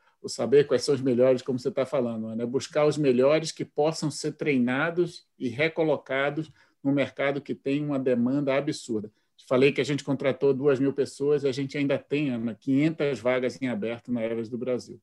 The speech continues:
para continuar fazendo esse processo e, e não existe pessoas, infelizmente.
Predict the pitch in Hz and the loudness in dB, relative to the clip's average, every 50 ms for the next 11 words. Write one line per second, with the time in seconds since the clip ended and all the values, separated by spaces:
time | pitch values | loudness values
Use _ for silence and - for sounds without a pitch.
0 | _ _ _ _ _ _ _ - - 113 110 - 123 104 - 131 117 113 110 107 | _ _ _ _ _ _ _ -8 -8 -8 -6 -6 -8 -6 -4 -4 -4 -2 -2 -2
1 | 113 117 110 - - 120 110 101 113 120 117 120 120 113 - - - 117 107 - | -4 -4 -6 -6 -4 -4 -4 -2 -4 -4 -2 -2 -2 -4 -6 -8 -8 -8 -6 -6
2 | - 117 117 123 123 - - 143 135 135 131 - 131 123 127 135 147 165 190 180 | -4 -4 -4 -4 -4 -6 -8 -8 -8 -8 -8 -8 -8 -4 0 0 2 2 2 2
3 | 143 127 147 160 156 - - 160 - 175 160 - - - - 123 107 104 104 135 | 0 0 -2 -2 -2 -4 -10 -10 -8 -8 -8 -8 -10 -6 -4 -4 -4 -4 -8 -14
4 | 143 - - 131 120 127 113 104 98 - | -18 -14 -12 -10 -10 -8 -8 -10 -12 -14